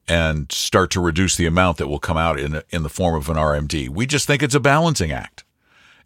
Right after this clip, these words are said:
You're, you're not right or wrong in either direction necessarily, unless you certainly know what your future situation will look like. And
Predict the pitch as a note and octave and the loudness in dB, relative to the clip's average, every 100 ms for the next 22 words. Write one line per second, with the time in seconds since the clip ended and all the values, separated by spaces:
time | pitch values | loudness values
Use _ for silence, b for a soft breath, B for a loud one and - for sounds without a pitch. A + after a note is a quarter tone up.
0 | - G2 A#2 A#2+ A#2+ B2+ B2+ C#3+ G#2+ A2 | -16 -10 -2 -2 0 2 4 4 2 4
1 | C3 D3 A#2 G2+ B2 B2+ G2+ G2+ G#2 - | 4 4 4 4 6 6 4 0 -2 -4
2 | C3+ D3 B2+ F#2 G#2 G#2+ B2+ - G2 F2+ | -2 2 0 2 2 2 2 0 2 2
3 | - E2+ - E2 D#2+ E2 F#2+ G#2 F#2+ G2 | 0 -2 0 2 2 2 0 0 0 0
4 | G#2 - F2+ F#2+ G2+ - - C3+ D3 G#2 | 0 -2 -2 -2 0 0 2 2 2 0
5 | F2+ F2 F#2+ F#2 F2 B B B - G2 | 0 2 4 6 4 B B B 0 0
6 | - F2+ A2+ G#2 G2+ - F#2+ F#2 G2+ A#2 | 0 0 0 0 0 2 2 2 2 2
7 | - F2+ D#2+ D#2 - D#2+ D2+ E2+ D2+ | 0 0 0 -2 0 -2 0 -2 -4